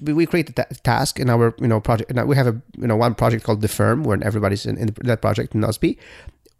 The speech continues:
I create a task. I, I, I, I attach the video there to the task, and people comment on the video, um, in this task. Uh, and this way, I get the feedback. Everybody's on, you know,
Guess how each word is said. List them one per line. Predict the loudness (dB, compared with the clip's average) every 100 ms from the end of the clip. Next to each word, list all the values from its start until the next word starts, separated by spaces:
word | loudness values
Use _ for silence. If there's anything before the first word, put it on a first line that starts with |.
| _ -2
I |
create | 2 2
a | 2
task. | 0 0 -2 -6 -16 -20 0
I, | 0 2
I, | 2 2
I, | 2
I | 4
attach | 4 2 0
the | 0
video | 2 4 4
there | 4 2 0
to | -2 -6
the | -2
task, | 0 0 -2
and | -4
people | -2 -4
comment | 2 2 4 2 2
on | 0
the | 0
video, | 0 0 2 0 -2 2
um, | 2 4 2 -2 -2
in | 0 2
this | 0
task. | 0 0 -2 -10 -20 -20 -2
Uh, | 0 0 0
and | 2
this | 2
way, | 2
I | 2
get | 2 0
the | 0
feedback. | 0 0 0 -2 -2 2
Everybody's | 4 4 4 2 2
on, | 0 2
you | 0
know, | 0